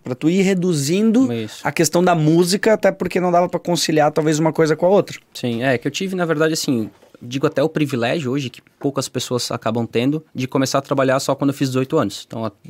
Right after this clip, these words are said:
Speaker 2: até o meu ensino médio, eu só estudava, né? Não, enfim, estudava no colégio à tarde, de manhã eu tinha tempo, então, é, eu tinha esse tempo livre ainda pra me dedicar, porque tocar na noite, é, tem um, uma, uma questão que tu tem que ensaiar, é, sabe?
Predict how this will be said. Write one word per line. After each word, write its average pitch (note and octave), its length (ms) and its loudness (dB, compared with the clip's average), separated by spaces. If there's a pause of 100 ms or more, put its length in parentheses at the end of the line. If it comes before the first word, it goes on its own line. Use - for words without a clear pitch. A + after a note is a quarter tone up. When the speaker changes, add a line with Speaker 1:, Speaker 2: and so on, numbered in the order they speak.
Speaker 2:
até A2 240 -2
o B2+ 60 2
meu B2+ 120 0
ensino B2 280 -2
médio, B2+ 360 0 (440)
eu C3 100 -4
só B2 140 0
estudava, B2+ 580 -2
né? A#2+ 260 -6 (280)
Não, G#2 520 -6 (220)
enfim, G#2+ 300 -4
estudava A2+ 340 -2
no A2+ 100 -2
colégio A#2 480 0
à G#2+ 60 0
tarde, C#3+ 560 -2
de C3 100 -4
manhã A2+ 220 0
eu A2+ 40 -2
tinha - 160 -6
tempo, C#3+ 400 0
então, B2+ 320 0 (720)
é, B2 1040 2
eu - 160 -4
tinha C3+ 220 0
esse C#3 160 -2
tempo C3+ 280 -2
livre B2 280 2
ainda A#2 120 2
pra B2 140 0
me B2 80 2
dedicar, A#2+ 400 -2
porque B2 360 -2
tocar C3+ 300 -2
na D3 80 2
noite, D3 560 0
é, B2+ 140 0
tem C3 180 -2
um, C3 420 0
uma, A#2+ 440 0
uma A#2+ 200 -4
questão C#3+ 280 -2
que - 80 -14
tu - 80 -12
tem E3 100 0
que - 40 -4
ensaiar, G3 360 -2
é, G#2+ 80 -2
sabe? B2+ 320 0